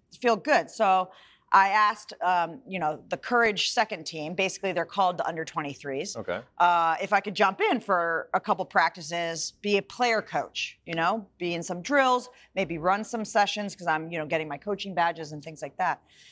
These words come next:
Speaker 1: And they were like, "Yeah, of course, this is awesome. Come train with us." And then they asked me, "Well, do you wanna play in some matches?" And so twist, twist my arm.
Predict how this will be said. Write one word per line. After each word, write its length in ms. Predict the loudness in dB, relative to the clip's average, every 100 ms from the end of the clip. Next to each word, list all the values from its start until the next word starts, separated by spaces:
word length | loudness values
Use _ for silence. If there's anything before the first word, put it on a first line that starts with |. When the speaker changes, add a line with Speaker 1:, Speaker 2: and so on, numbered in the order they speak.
| -20 _ 2
Speaker 1:
And 480 | 4 4 2 0 -2
they 140 | 0
were 120 | 2
like, 200 | 0 0
"Yeah, 160 | -2 -2
of 100 | -2
course, 260 | -2 -2 -2
this 120 | -8
is 140 | 2
awesome. 340 | 2 2 -6 -8
Come 220 | -4 -4
train 240 | -2 -2
with 120 | -2
us." 160 | -8 -12 -18 -20 _ -2
And 120 | 2
then 200 | 2 4
they 140 | 4
asked 340 | 4 4 0 -6
me, 320 | -2 -2 -4 _ _ -2
"Well, 180 | 2 4
do 80 | 4
you 60 |
wanna 140 | 2 0
play 240 | 2 2
in 100 | 0
some 180 | 0 2
matches?" 760 | 2 2 -4 -12 -12 -12 -14 -16 _ _ _ _
And 140 | 0
so 140 | 4 2
twist, 480 | 2 0 0 -6 0
twist 240 | 0 4
my 100 | 4
arm. 440 | 6 4 4 2